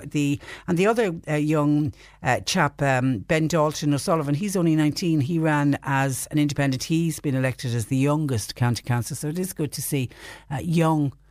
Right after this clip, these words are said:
and youth, because they will be our future politicians. And John says, "Hi, P-, hi Patricia, this is by text. Great to hear Frank Roche has become a councillor. He will be a good 'un," says, uh, John. And we thought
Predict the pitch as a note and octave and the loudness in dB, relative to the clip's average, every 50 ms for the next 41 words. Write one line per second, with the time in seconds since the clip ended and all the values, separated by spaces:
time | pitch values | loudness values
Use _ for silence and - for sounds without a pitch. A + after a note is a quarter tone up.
0 | _ - F3+ D#3+ D#3+ D#3+ F#3 G3+ G3 D#3 - - - - - - C#3 - E3 C#3+ | _ -4 -2 0 2 2 2 2 0 -2 -4 -8 -12 -10 -10 -8 -6 -4 -4 -4
1 | - - F3 F3 E3 D#3 D3+ C#3 D3+ D3 C#3 C3+ C3+ C3 - C3 B2 - - C3 | -2 -2 -2 0 0 0 -2 0 0 0 0 0 0 -2 -4 -6 -6 -6 -6 -4
2 | - B2+ B2+ A#2+ A#2 - C3+ A#2+ - C3 B2 A2+ - - - - - - - - | -2 -2 -2 -2 -2 -2 -2 -2 -2 -2 -2 -2 -4 -6 -10 -10 -12 -12 -12 -14
3 | - - D#3+ D3+ - D#3+ D#3+ D#3+ D#3 D3+ - D#3+ C#3+ - - C#3+ D3+ D3 C#3+ D3 | -6 -2 0 2 2 4 4 4 2 0 -2 -2 -2 -2 0 0 0 2 0 0
4 | D3 - - C3+ C3 - - C#3 D#3+ D3+ - - - D#3 C#3 - C#3 B2+ - - | -2 -2 -2 -4 -2 -2 -2 -4 -4 -4 -4 -4 -4 -4 -2 -2 -4 -6 -6 -6
5 | - C#3 C#3 - - D3 - - - - C#3+ C3+ - - - B2+ - D3+ C#3 C3 | -4 -4 -4 -2 -2 -4 -4 -4 -4 -4 -4 -4 -4 -4 -4 -4 -2 0 0 0
6 | B2+ A2+ - - - - - - F3 D3+ C3+ - E3+ E3 D#3 - - - - - | 0 -2 -6 -10 -18 -16 -4 0 0 2 2 2 2 0 0 0 -2 -6 -8 -10
7 | - _ _ - - - - _ - B2 A2 - B2+ A2+ - B2+ A2+ A2 G#2 - | -12 _ _ -20 -20 -20 -14 _ -2 -2 -2 -2 -2 -4 -2 -2 -2 -2 -2 -4
8 | A#2 A2+ A2+ G#2 - - B2+ A#2 A2 A2 A2+ A2+ G#2+ A2 G#2+ - - F3 E3+ F3 | -4 -2 -2 -4 -4 -6 -6 -6 -4 -4 -2 -2 -2 -4 -4 -6 -4 -2 -2 -2
9 | F#3 F3 F3+ F#3 E3+ - G3 G3 F#3+ F3+ E3+ E3 - F#3+ F#3 D#3+ C#3 A2 - - | 0 0 0 -2 -2 -2 0 0 0 0 -2 0 0 0 0 0 0 -2 -4 -6
10 | - - - - - - - - - D3+ C#3 C3 B2+ A2+ A2 G#2+ - - - - | -12 -20 -20 -20 -20 -18 -12 -4 0 0 2 2 0 -2 -4 -6 -6 -8 -6 -4
11 | C3 B2+ A#2 C3+ - - D3+ C#3 C#3+ C#3+ - - E3 F3+ F#3+ G3+ A3+ A3 - - | -2 -2 -2 -2 -2 0 2 2 2 0 0 0 0 0 2 2 0 -2 0 2
12 | A#3+ A#3+ C4 D4 D#4+ - - - | 4 4 4 4 2 -2 -8 -16